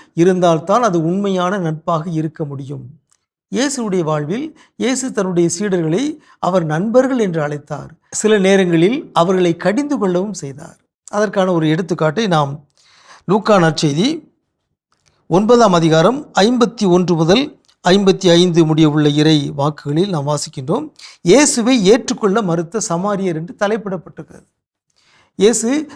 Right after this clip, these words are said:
சமாரியா வழியாக எருசலேம் நோக்கி பயணம் செய்கிறார். சில சமாரியர்கள் அவரை ஏற்றுக்கொள்ள மறுத்தார்கள்.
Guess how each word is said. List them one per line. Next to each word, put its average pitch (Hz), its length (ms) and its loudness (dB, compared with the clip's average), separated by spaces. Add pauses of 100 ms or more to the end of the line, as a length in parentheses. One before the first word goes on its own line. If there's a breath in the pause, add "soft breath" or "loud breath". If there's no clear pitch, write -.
(120)
சமாரியா 233 400 4
வழியாக 196 540 2
எருசலேம் 190 400 0
நோக்கி 180 260 -6
பயணம் 175 320 -2
செய்கிறார். 160 560 -6 (400)
சில 262 280 0 (1120)
சமாரியர்கள் 226 680 2 (160 loud breath)
அவரை 202 380 0
ஏற்றுக்கொள்ள 202 600 -2
மறுத்தார்கள். 151 840 -8